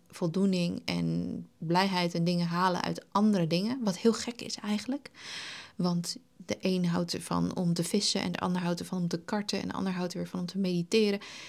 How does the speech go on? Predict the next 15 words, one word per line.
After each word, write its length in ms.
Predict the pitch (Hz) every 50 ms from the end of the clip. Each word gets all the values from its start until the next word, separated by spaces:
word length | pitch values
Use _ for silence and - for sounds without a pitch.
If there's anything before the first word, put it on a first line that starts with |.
| - - -
Dus 300 | - 185 170 - - - - _ -
dat 260 | - 165 180 175 175
is 100 | 185 170
sowieso 360 | - 175 165 156 165 170 190
een 100 | 196 202
heel 300 | 202 185 175 196 190 196
gek 360 | 202 - - 185 175 - - -
begrip. 460 | 269 - - - - 214 240 - - - -
Maar 120 | 180 175
goed, 280 | 170 - 170 151 - - - - - - - - - _
er 100 | - 180
zijn 180 | 170 190 180 180
mensen 300 | 175 175 175 170 - 165
die 160 | 160 170 165
gewoon 380 | - - - 165 156 160 156